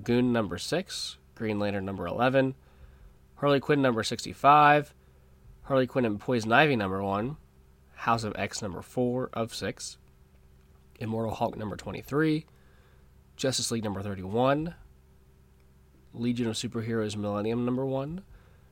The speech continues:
Marvel Action Spider-Man, number eight. Old Man Quill, number nine.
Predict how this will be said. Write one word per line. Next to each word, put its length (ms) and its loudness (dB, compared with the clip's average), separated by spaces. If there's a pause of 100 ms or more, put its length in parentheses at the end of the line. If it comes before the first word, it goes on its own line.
(580)
Marvel 360 0
Action 380 -2
Spider-Man, 540 0
number 260 -2
eight. 400 -6 (100)
Old 240 -4
Man 200 0
Quill, 220 -2
number 220 2
nine. 600 2